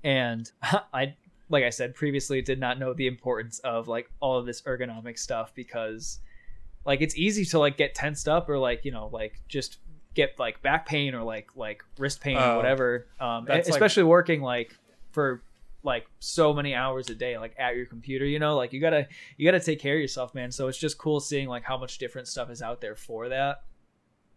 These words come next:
Speaker 2: Yeah, that's one thing. My, like, chair is definitely something that, like, I mean, my chair is okay, but, like, after long enough, it, like, su-, I mean, like, my back kinda hurts, like, right now.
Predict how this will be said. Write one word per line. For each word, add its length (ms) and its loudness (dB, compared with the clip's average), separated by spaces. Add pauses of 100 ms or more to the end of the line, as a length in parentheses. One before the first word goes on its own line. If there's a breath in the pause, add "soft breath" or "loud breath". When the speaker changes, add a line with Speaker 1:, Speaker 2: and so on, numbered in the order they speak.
(300)
Speaker 2:
Yeah, 140 2
that's 120 2
one 200 2
thing. 200 2
My, 160 2
like, 380 -2 (400 soft breath)
chair 600 -4
is 180 -8
definitely 320 -2
something 400 -4
that, 140 -4
like, 380 -10 (600 soft breath)
I 40 -2
mean, 60 2
my 120 8
chair 180 4
is 100 2
okay, 640 2
but, 140 -2
like, 420 -6 (420)
after 520 0
long 320 0
enough, 420 -4
it, 100 -2
like, 240 -2
su-, 200 -2
I 140 -2
mean, 140 -2
like, 120 -8
my 100 -6
back 240 -2
kinda 160 -4
hurts, 240 -4
like, 160 -4
right 160 -2
now. 320 -2